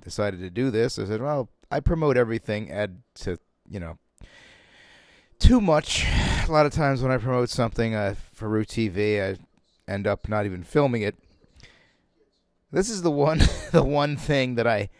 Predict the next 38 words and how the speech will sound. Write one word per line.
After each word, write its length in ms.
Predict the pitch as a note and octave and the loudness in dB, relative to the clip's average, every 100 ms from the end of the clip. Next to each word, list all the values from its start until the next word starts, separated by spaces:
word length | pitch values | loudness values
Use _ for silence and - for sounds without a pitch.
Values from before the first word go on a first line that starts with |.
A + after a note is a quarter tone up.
| _ _ _ _ _ _ _ - | _ _ _ _ _ _ _ -2
did 200 | D#3+ F#3+ | 4 6
not 180 | A3 G3 | 6 4
promote 300 | F#3+ F#3+ F3+ | 4 4 6
at 100 | F3 | 6
all. 300 | G3 B2+ E2+ | 6 4 0
Just 220 | - A#2+ | -2 -2
sprung 320 | - - B2 | -4 0 2
on 160 | C3+ C3 | 4 2
you 80 | B2 | 0
guys 400 | A2+ A#2+ A#2 G#2+ | 2 4 4 2
at 120 | G#2+ | -2
the 100 | G#2+ | -2
last 380 | G#2 G2+ G2+ - | 0 0 0 -4
minute 280 | G2 F#2+ - _ _ _ _ _ _ _ _ - - _ _ _ | -4 -4 -8 _ _ _ _ _ _ _ _ -20 -20 _ _ _
of 200 | - D#2+ | -14 -12
twenty 320 | - G#2 F#2 F2+ | -4 -2 -2 -4
twenty 500 | - F#2 F2+ F2 D#2+ - | -6 -4 -4 -6 -10 -10
and 240 | F2 F2 | -8 -6
launched 340 | E2+ F2+ E2+ - | -6 -6 -6 -6
it 140 | F#2 - | -6 -6
on 200 | E2+ E2+ | -12 -8
January 500 | F#2 F2+ F2 F2+ E2 | -8 -6 -6 -6 -6
first, 460 | - F2+ F2+ - - _ _ _ | -6 -4 -4 -10 -20 _ _ _
twenty 720 | - - G2+ F#2+ - F#2 E2 - _ _ _ _ _ | -10 -4 -4 -4 -6 -6 -8 -14 _ _ _ _ _
twenty-one. 1200 | - - F2+ F2 - E2+ D2 - _ - F2+ G2+ A#2 | -10 -6 -6 -8 -8 -8 -10 -16 _ -12 -6 -4 0
What 100 | F3+ | 2
a 40 | |
year 240 | A#3 A#3+ G#3 | 4 8 6
it's 120 | C3 | 6
been. 360 | E3+ G3 G3 | 4 6 4
What 100 | A2+ | 0
a 60 | C#3+ | -2
fun 340 | - - E3 | -4 -2 -2
year 240 | F3+ F3 E3+ | 0 0 0
it's 140 | D#3 | -2
been. 280 | - D3+ E3+ | -4 -2 -2
What 140 | D3 | -2
a 80 | G#2 | -4